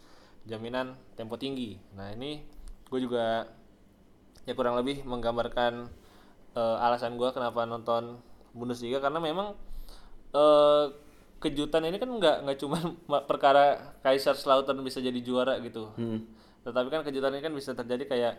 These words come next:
Speaker 1: Union gitu, dengan skuad yang murah banget, dia bisa tembus Conference League, bisa tembus Europa League. Even gue nonton Bochum musim lalu, gue terhibur gitu. Gimana ceritanya nih tim yang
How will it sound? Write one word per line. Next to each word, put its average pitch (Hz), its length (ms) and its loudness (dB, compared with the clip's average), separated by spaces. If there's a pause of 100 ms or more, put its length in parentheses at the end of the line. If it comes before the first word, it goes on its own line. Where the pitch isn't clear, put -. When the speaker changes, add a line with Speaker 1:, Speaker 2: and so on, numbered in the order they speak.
(840)
Speaker 1:
Union 135 460 -2
gitu, 123 140 -6
dengan 147 520 -4 (280)
skuad - 500 -4
yang 120 340 -6 (340)
murah 131 360 -4
banget, 131 320 -4 (160)
dia 127 160 -8
bisa 127 200 -8
tembus 120 540 -8 (440)
Conference 113 420 -8
League, 151 140 -12
bisa 120 200 -10
tembus 110 400 -10
Europa 113 360 -4
League. 113 180 -4
Even 175 380 -4 (360)
gue 123 160 -4
nonton 127 400 -4
Bochum 123 300 -2
musim 123 280 -6
lalu, 123 220 0
gue 202 140 0
terhibur 160 380 -4
gitu. 117 240 -8 (100)
Gimana 131 500 -2
ceritanya 135 540 0
nih 160 200 -6
tim 170 300 -6 (340)
yang 127 300 0